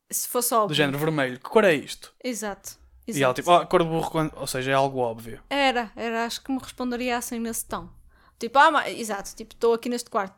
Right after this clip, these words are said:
Speaker 1: De cor é esta secretária, Henrique? Tu, cor de burro quando foge,
Speaker 2: Hum.
Speaker 1: sua estúpida, parva."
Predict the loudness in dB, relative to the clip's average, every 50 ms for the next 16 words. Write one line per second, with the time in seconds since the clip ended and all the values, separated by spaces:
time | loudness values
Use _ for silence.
0 | _ -16 -4 0 2 4 6 6 4 4 2 -2 -4 -8 -6 0 2 2 2 2
1 | 0 -4 -6 -6 -8 -8 -8 -8 -8 -8 -4 -4 -4 -4 -4 -6 -10 -6 -6 -6
2 | -6 -6 -6 -2 0 0 0 0 -2 -4 -6 -4 -2 -2 -2 -2 -2 -4 -4 -6
3 | -6 -8 -8 -10 2 _ 8 8 8 6 2 -4 -6 -10 -12